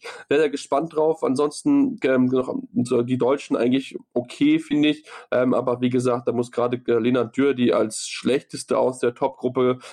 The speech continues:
da sechs Sekunden Rückstand hat, muss ich wirklich mal hinterfragen, was sie machen möchte, weil ich finde, ganz ehrlich, ihr Platz, den sie momentan innehat im, im, im Weltcup-Kader, könnte sie eigentlich abgeben, weil sie mit so ein bisschen die schlechteste ist, obwohl sie eigentlich die zweitbeste Startnummer hat. Und sie macht da einfach viel zu wenig draus. Immer wieder Fehler mit dabei gewesen. Aber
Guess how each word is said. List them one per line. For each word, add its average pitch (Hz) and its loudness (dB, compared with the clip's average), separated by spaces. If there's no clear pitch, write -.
da 135 0
sechs 143 -2
Sekunden 127 -2
Rückstand 135 0
hat, 113 -4
muss 131 0
ich 123 -4
wirklich 127 0
mal 117 2
hinterfragen, 123 0
was 123 -2
sie 120 2
machen 123 0
möchte, 131 0
weil 120 -2
ich 123 -8
finde, 139 2
ganz 135 -2
ehrlich, 143 0
ihr 135 0
Platz, - -6
den 135 0
sie 139 -2
momentan 131 2
innehat 143 0
im, 127 4
im, 120 0
im 123 0
Weltcup-Kader, 135 -2
könnte 143 -2
sie 127 -4
eigentlich 131 0
abgeben, 120 -2
weil 117 0
sie 123 -8
mit 131 -2
so 147 -2
ein 131 -6
bisschen 165 -2
die 131 0
schlechteste 139 -2
ist, 123 -4
obwohl 131 -2
sie - -8
eigentlich 123 0
die 123 -2
zweitbeste 123 -4
Startnummer 120 -2
hat. 107 -2
Und 113 0
sie 113 -2
macht 120 0
da - -2
einfach 120 -2
viel 143 -2
zu 127 -2
wenig 127 0
draus. 120 0
Immer 131 0
wieder 127 0
Fehler 131 0
mit 123 0
dabei 117 0
gewesen. 120 0
Aber 117 0